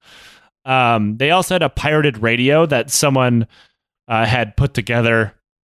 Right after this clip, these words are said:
and then everybody would get together and listen to as a group. And it also is kinda, like,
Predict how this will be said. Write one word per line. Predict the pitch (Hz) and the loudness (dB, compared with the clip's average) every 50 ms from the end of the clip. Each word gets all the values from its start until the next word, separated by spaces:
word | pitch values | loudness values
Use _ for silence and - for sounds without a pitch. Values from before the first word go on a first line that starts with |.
| _ _ _ | _ _ _
and | - 139 131 | -6 -4 -2
then | 147 143 139 | 0 0 0
everybody | 135 135 131 135 117 139 131 131 | -2 -2 -2 -2 -2 0 0 0
would | 123 123 | -2 -2
get | 113 131 117 | -4 -4 -4
together | - 131 123 123 | -2 0 0 0
and | 120 113 | 2 2
listen | 113 117 110 - 117 | 0 0 0 0 0
to | 104 113 | 0 0
as | 110 101 101 | 0 -2 -4
a | 104 | -6
group. | - 143 160 165 156 - - - - - - - - _ - | -2 -2 0 0 0 -2 -6 -10 -10 -14 -20 -20 -20 _ -6
And | 135 147 151 | -4 -2 0
it | 147 | 2
also | 139 139 147 160 143 - 170 160 151 147 | 2 2 2 0 -2 0 0 2 2 2
is | 135 127 110 - - - - - _ _ _ _ _ _ | 2 0 -2 -4 -6 -8 -10 -14 _ _ _ _ _ _
kinda, | - 160 165 151 | -4 -2 0 0
like, | 147 139 139 | 0 -2 -2